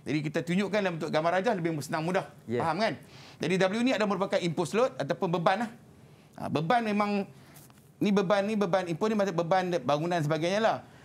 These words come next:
Speaker 1: Yang G ni adalah merupakan beban diri sendiri cerun itu.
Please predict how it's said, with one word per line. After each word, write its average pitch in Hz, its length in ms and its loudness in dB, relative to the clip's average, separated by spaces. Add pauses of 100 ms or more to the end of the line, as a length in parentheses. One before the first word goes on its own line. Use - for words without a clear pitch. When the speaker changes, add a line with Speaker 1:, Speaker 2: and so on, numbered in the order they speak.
(140)
Speaker 1:
Yang 160 220 0
G 147 80 -2 (100)
ni 226 100 4
adalah 190 160 2
merupakan 175 320 0
beban 175 400 2
diri 180 220 2
sendiri 202 420 0
cerun 170 320 -2
itu. 151 240 -4